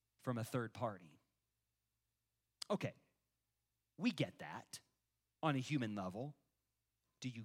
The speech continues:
get that when it comes to God?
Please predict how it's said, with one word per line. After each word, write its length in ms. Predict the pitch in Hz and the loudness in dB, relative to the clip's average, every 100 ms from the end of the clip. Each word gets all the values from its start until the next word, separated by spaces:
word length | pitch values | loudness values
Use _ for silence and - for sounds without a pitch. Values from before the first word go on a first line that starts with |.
| - | -2
get 180 | 127 - | -2 0
that 420 | - 135 156 - - - _ _ | 0 0 -2 -6 -18 -20 _ _
when 140 | 120 110 | -4 -4
it 100 | - | -4
comes 300 | 107 101 - | -4 -4 -8
to 100 | 92 | -8
God? 400 | 90 98 135 | -6 -6 -8